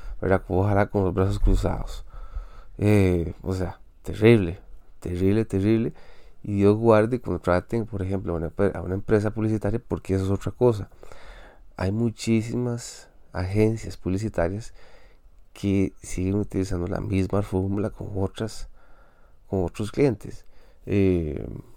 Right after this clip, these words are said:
y creo que todo viene siendo a la cantidad de contenido con la, con la que usted sube, ¿verdad? Todo viene a ser el contenido que usted suba. Entonces,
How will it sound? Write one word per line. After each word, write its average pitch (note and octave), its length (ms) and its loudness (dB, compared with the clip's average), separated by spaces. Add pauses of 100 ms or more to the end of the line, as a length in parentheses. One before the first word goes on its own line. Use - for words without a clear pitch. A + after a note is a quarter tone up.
(840)
y G#2 260 -2
creo G#2 240 0
que C3 100 0
todo A#2 540 2
viene F#2+ 360 0
siendo F#2+ 400 2
a F#2 40 4
la F#2 100 -4
cantidad F2 460 -6
de F#2+ 120 0
contenido G2 640 -2
con F#2+ 320 0
la, D#2 100 -6 (180)
con G#2 160 -4
la G2+ 60 -4
que - 160 -10
usted - 240 -8
sube, A#2+ 420 4 (800)
¿verdad? F#2 380 2 (440)
Todo A2 260 8
viene G#2+ 240 6
a G2 120 4
ser G#2 260 0 (440)
el - 120 -6
contenido F2+ 460 -2
que - 80 -6
usted G2 220 0
suba. F#2+ 360 -4 (180)
Entonces, - 400 -12